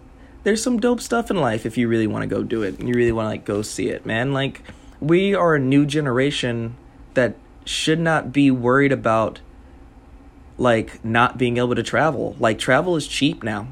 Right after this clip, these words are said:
Like, there's, there's so many deals and discounts all over the place that if you, if you play your cards right, you're able to experience the world a little bit, you know?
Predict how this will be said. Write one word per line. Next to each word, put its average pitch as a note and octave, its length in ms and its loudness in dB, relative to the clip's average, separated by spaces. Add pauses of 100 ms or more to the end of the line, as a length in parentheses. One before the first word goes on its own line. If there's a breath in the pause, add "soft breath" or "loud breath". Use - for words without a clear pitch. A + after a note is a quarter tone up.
Like, A#2+ 160 0
there's, C#3 300 0
there's D3+ 240 0
so F3 220 4
many F3+ 220 0
deals C#3 540 4
and G#2 240 -10
discounts A#2+ 580 -2
all D3+ 200 4
over D3 160 0
the - 80 -4
place G2+ 400 -8 (400 loud breath)
that B2 300 2 (760)
if D3 200 0
you, D3+ 240 2
if C#3+ 160 -4
you D3 80 -2
play F3 240 2
your F3+ 100 2
cards D#3+ 400 -2
right, G#2+ 380 0
you're B2 380 2
able B2 380 2
to A2+ 560 -2 (400 loud breath)
experience C#3+ 460 0
the C#3+ 120 0
world C#3+ 200 2
a C3+ 40 2
little G#2 260 -4
bit, - 320 -6
you A2 100 -6
know? A2+ 300 -4